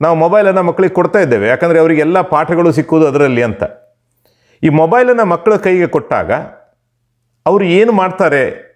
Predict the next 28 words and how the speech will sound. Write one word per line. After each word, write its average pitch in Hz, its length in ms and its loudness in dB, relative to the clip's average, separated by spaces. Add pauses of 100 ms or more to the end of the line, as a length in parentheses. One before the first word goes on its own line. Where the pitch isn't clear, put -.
(120)
ಎಲ್ಲೆಲ್ಲಿ 208 460 2
ಹೋಗಿ 175 320 2
ಯಾವ್ಯಾವ 170 420 2
ರೀತಿಯ 160 360 2
ಅಪ್ಲಿಕೇಶನ್ಸನ್ನು 151 640 -2
ಓಪನ್ 143 320 0
ಮಾಡ್ತಾರೆ 117 480 0 (160)
ಅಂತ 139 160 -2
ಹೇಳೋದು 131 360 0
ಭಾರಿ 117 260 0
ಕಷ್ಟ 110 260 -4
ಸ್ನೇಹಿತರೆ. - 720 -6 (160)
ಆದರೂ 226 340 0
ಕೂಡ 202 200 0 (680)
ಇತ್ತೀಚಿನ 240 480 0
ದಿವಸಗಳಲ್ಲಿ 147 680 0 (220)
ನಾವು 156 180 0
ನೋಡ್ತಾ 190 420 0
ಇರುವಂಥ 151 320 0
ಒಂದು 131 260 0
ವಿಷಯ 127 300 0
ಅಂತಂದ್ರೆ 113 680 -2 (300)
ಫೋಮೋ, 160 680 0 (1000)
ಅಂದ್ರೆ 190 180 2
fear 220 460 2
of 156 560 -2
missing 175 360 0
out 127 380 0